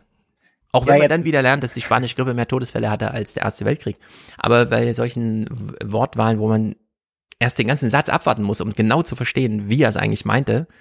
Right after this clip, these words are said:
Speaker 1: und sich jetzt selber noch zu Ende denken muss, finde ich es immer so ein bisschen,
Speaker 2: Ja,
Speaker 1: gerade
Speaker 2: gut,
Speaker 1: wenn's
Speaker 2: dass
Speaker 1: so
Speaker 2: kein
Speaker 1: heikle Themen
Speaker 2: Bild-Interview
Speaker 1: sind.
Speaker 2: war, da wäre das jetzt schwierig geworden vielleicht, ja,
Speaker 1: Äh,
Speaker 2: mit so
Speaker 1: bei der Bild hätten die gleich wieder krasse Überschriften gemacht. Zweiter Weltkrieg, größte Gesundheitskrise aller Zeiten.
Speaker 2: <laughs>
Speaker 1: Gut, Bovenschulte,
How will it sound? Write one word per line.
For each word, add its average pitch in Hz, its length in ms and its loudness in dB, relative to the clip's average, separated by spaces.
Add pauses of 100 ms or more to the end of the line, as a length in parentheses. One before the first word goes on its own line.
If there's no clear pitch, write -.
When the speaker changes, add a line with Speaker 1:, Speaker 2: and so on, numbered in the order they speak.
(160)
Speaker 1:
und 117 180 0
sich 120 160 -4
jetzt 110 160 -2
selber 143 240 4
noch - 100 -4
zu - 140 -2
Ende 139 160 2
denken 107 200 -4
muss, 113 240 -4 (600)
finde 107 180 -2
ich 104 40 2
es - 40 -4
immer 101 140 0
so 101 80 2
ein 101 60 4
bisschen, 101 320 2
Speaker 2:
Ja, 101 160 -2
Speaker 1:
gerade 101 180 2
Speaker 2:
gut, - 40 4
Speaker 1:
wenn's 104 80 4
Speaker 2:
dass 180 100 6
Speaker 1:
so 110 80 0
Speaker 2:
kein 160 160 4
Speaker 1:
heikle - 40 -6
Themen 170 160 4 (140)
Speaker 2:
Bild-Interview 120 280 0
Speaker 1:
sind. 113 60 -2
Speaker 2:
war, 117 120 2
da 117 160 0
wäre 131 100 2
das 139 160 -4
jetzt 139 140 -4
schwierig 135 320 -8
geworden 120 280 -10
vielleicht, - 380 -16
ja, 127 100 -12
Speaker 1:
Äh, 104 120 2
Speaker 2:
mit 120 240 -6
so 107 80 -8
Speaker 1:
bei 110 100 0
der 110 120 2
Bild 120 180 0
hätten 123 160 0
die 110 80 0
gleich 113 180 0
wieder 110 140 2
krasse - 320 -4
Überschriften 107 420 -6
gemacht. - 300 -10 (520)
Zweiter 131 280 2
Weltkrieg, 120 520 0
größte 135 320 2
Gesundheitskrise 120 840 -2
aller 107 180 0
Zeiten. - 320 -4 (760)
Speaker 2:
<laughs> - 60 2 (1120)
Speaker 1:
Gut, 123 200 -2
Bovenschulte, 190 960 2